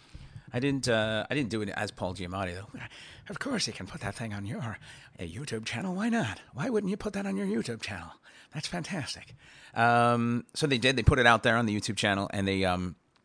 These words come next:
they released it, and, uh, the response has been fantastic. Partly due to you, TikTok, um, partly due to, um, to the folks over at Instagram, and, uh, and of course the, the eight hundred Pound Gorilla Media and, uh, Com-,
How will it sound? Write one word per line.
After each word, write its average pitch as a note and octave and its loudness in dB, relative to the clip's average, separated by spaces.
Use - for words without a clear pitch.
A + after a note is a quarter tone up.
they A#2 4
released A2+ 2
it, D3 8
and, G#2+ -2
uh, G#2 0
the G2 -4
response A2+ 0
has G2 0
been G2 -2
fantastic. F2 -2
Partly A#2+ 2
due A2 -2
to G2+ -4
you, D3 -2
TikTok, F3 4
um, G2 -2
partly G#2+ 0
due G2+ -2
to, G2 2
um, F#2+ 0
to - -2
the F#2 -4
folks F#2+ -2
over F#2 0
at F2+ 0
Instagram, A2+ 0
and, F#2+ 2
uh, F#2 2
and F#2 -4
of - -8
course G#2 -2
the, G2 -2
the G2 0
eight G#2+ 6
hundred A2 2
Pound F#2+ 2
Gorilla F#2 0
Media G2+ 0
and, F#2+ -4
uh, F#2 -6
Com-, - -10